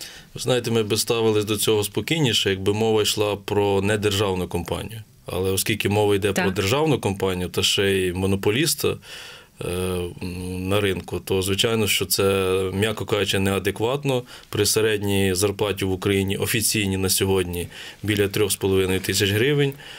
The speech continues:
Speaker 1: а середні пенсії біля півтори тисячі гривень, звичайно,
Speaker 2: Так, є
Speaker 1: що
Speaker 2: ж менше, це середня.
Speaker 1: Ну, середня, я маю на увазі,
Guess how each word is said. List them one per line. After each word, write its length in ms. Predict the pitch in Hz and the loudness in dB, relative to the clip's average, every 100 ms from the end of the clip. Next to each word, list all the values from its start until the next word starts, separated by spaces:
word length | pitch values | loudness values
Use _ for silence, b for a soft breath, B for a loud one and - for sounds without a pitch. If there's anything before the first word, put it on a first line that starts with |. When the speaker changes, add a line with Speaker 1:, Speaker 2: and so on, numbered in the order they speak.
| B B - | B B -6
Speaker 1:
а 260 | 92 95 | -2 0
середні 460 | 95 113 107 104 101 | 0 2 2 2 0
пенсії 540 | 98 107 98 - 95 87 | 0 0 0 0 -2 -2
біля 460 | 95 101 92 90 | 0 0 2 0
півтори 440 | 85 95 95 113 147 | 0 -2 0 0 2
тисячі 380 | 135 - - | 0 0 0
гривень, 420 | 113 113 113 107 95 | 2 2 2 0 -2
звичайно, 360 | 95 - 107 | 0 0 0
Speaker 2:
Так, 100 | - | 0
є 120 | 196 | 2
Speaker 1:
що 40 | 185 | 2
Speaker 2:
ж 40 | 247 | 2
менше, 400 | 339 214 - 170 | 2 2 0 0
це 160 | - | 0
середня. 680 | 185 233 254 311 196 160 156 120 | 0 0 0 0 -2 -4 -4 0
Speaker 1:
Ну, 80 | |
середня, 460 | 104 143 160 107 95 | 2 2 2 0 0
я 80 | 92 | -2
маю 200 | 90 90 | -2 0
на 60 | |
увазі, 240 | 90 87 | 0 0